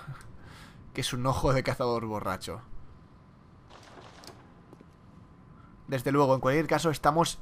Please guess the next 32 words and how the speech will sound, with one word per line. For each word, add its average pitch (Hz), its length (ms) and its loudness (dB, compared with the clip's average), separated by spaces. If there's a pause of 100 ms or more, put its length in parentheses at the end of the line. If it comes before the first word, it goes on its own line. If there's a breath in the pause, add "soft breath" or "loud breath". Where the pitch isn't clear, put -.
(140)
en 135 140 -4
una 139 220 0
pesadilla. 135 720 0 (1600 loud breath)
Ya 139 140 0
hemos 160 200 4
hablado 151 240 6
muchas 147 300 0
veces 147 240 -2
de 139 60 -2
las 127 120 0
dimensiones 131 420 -2
de 131 100 2
Bloodborne 135 440 0
y - 20 -4
de 117 140 -2
cómo 131 220 -2
se - 100 -8
relacionan 123 520 -2
con 120 180 0
los 110 160 -4
sueños, 127 420 0 (1040 loud breath)
pero 117 320 2
esto 139 480 2
es 135 320 2
algo 131 720 4
que 117 80 -6
se - 80 -6
escapa 127 420 0
ya 123 200 2
de 120 160 0
toda 123 360 2
lógica. 110 560 0